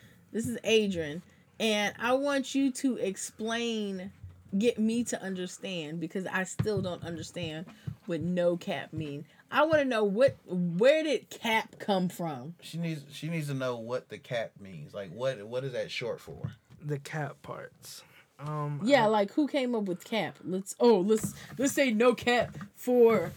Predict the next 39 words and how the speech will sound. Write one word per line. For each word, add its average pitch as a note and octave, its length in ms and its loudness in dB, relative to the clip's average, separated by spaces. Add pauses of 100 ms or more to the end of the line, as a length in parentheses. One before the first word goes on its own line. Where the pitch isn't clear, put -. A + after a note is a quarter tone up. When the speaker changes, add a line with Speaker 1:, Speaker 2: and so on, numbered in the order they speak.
(280)
Speaker 1:
me. A#3+ 440 2
Nah, A3 360 6
man, G#3 220 0
I'm A3 100 -2
telling G#3+ 320 -2
the F#3+ 80 -6
truth. F3+ 400 -8
Cap. D#4 460 -4 (1300)
Speaker 3:
Well, E3 160 4
I D#3 180 0
mean, E3 440 2 (540)
personally, C#3+ 800 -2 (100)
what D#3 140 0
it F3+ 40 4
means F3+ 260 0
to C#3+ 60 -10
me D#3+ 240 -2
at C3+ 120 -8
least C3+ 300 -12
is C3+ 180 -16
like, B2+ 280 -12 (1000)
Speaker 1:
I D#4 100 4
Speaker 3:
like, A#3+ 80 2
Speaker 1:
get A4+ 180 4
what G#4 100 -2
it D#4 80 -4
means. F#4 400 -6
Speaker 3:
yeah, G3 200 4
like, D3+ 200 2
Speaker 1:
But D3 60 2
Speaker 3:
not E3 100 2
Speaker 1:
where F#4 100 2
does E3+ 120 2
the - 60 0
Speaker 3:
telling - 140 0
Speaker 1:
word F4+ 240 -4
cap - 340 -4
come A3+ 200 -8
from? F3+ 320 -10